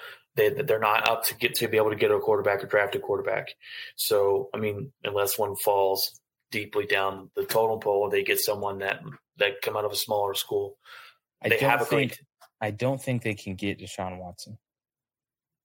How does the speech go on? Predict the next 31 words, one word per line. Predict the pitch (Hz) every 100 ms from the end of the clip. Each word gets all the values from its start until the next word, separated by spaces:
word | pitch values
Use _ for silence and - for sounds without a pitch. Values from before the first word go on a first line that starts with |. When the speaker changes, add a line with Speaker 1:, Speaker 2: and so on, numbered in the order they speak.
| _ _ _ _ _ _ _ _ _ _ _ _ _ _ - _ _
Speaker 2:
I | 110
mean, | 110
I | 98
don't | 107 101
know | 107
what | 104 104
they | 104
would | 101
be, | 98 95 80
I |
mean, | 104 110
you'd | 107
have | 135 139
to |
give | 123 110 107
up | 101
a | 90
lot | 92 98 98 - - - - _ _ _ _ _ _ _ _
to | -
get | 98 98
him. | 98 87 95 110 _ -
And | 110 104 98 101 95 - _
I | 107
don't | 107 123 -
think, | 123 -
I |
mean, | 123 127 110 - _
draft | - 208 208
picks | 131 -
are | 104 95
great, | - 87 92 113 151 - -